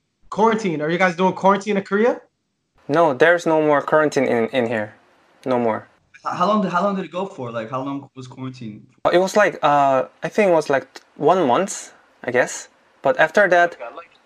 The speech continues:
Speaker 2: yes, we have no more quarantines. Like, people go around and go cafe and go rest-, go restaurant and hang out together. But we still, like, take the, uh, social distance. But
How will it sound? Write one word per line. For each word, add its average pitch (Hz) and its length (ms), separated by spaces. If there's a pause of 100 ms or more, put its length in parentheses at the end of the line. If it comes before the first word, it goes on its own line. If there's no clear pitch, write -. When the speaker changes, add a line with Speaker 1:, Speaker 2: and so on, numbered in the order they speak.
(140)
Speaker 2:
yes, 131 320
we 139 120
have 147 220
no 139 120
more 131 180
quarantines. 127 600
Like, 117 200
people 151 320
go 131 280
around 123 420
and 113 220
go 117 180
cafe 135 560
and 110 200
go 123 160
rest-, 127 360
go 120 140
restaurant 131 640
and 113 180
hang 123 200
out 123 180
together. 120 580 (460)
But 139 140
we 185 120
still, 185 420
like, 131 240
take - 280
the, 113 380 (340)
uh, 120 80
social 165 400
distance. 196 560 (100)
But 110 220